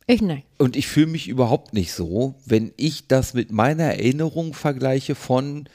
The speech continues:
Speaker 2: wie, was macht ein fünfzigjähriger? Wie verhält sich ein
Speaker 1: Mhm.
Speaker 2: fünfzigjähriger? In welchem Umfeld lebt ein fünfzigjähriger?
Speaker 1: Mhm.
Speaker 2: So, wir sitzen hier zusammen und machen einen Podcast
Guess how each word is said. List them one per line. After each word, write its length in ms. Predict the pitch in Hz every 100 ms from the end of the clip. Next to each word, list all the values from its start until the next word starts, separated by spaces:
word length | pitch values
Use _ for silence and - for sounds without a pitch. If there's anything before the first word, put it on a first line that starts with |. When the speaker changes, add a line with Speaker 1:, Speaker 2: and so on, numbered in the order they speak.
| _ _ _ -
Speaker 2:
wie, 420 | 101 107 131 - -
was 360 | - 107 107
macht 400 | 107 120 165 -
ein 160 | - 104
fünfzigjähriger? 1400 | - - - - - 160 - 160 160 160 160 190 214 220 _
Wie 140 | 123
verhält 480 | 120 135 101 131 160
sich 260 | - 147 -
ein 80 | 131
Speaker 1:
Mhm. 40 |
Speaker 2:
fünfzigjähriger? 1040 | 240 220 202 196 202 160 131 131 127 127 123 - - _
In 200 | - 107
welchem 240 | 117 110 139
Umfeld 600 | 175 170 165 - 160 151
lebt 260 | 123 135 -
ein 180 | 113 135
fünfzigjähriger? 1000 | - 147 - - 107 95 92 85 82 82
Speaker 1:
Mhm. 60 | -
Speaker 2:
So, 220 | 101 85 - - - - -
wir 120 | 110
sitzen 320 | 110 156 -
hier 140 | 160 147
zusammen 480 | - 110 151 175 107
und 120 | 127
machen 320 | 127 131 135
einen 280 | - 117 120
Podcast 640 | - 101 - - 80 -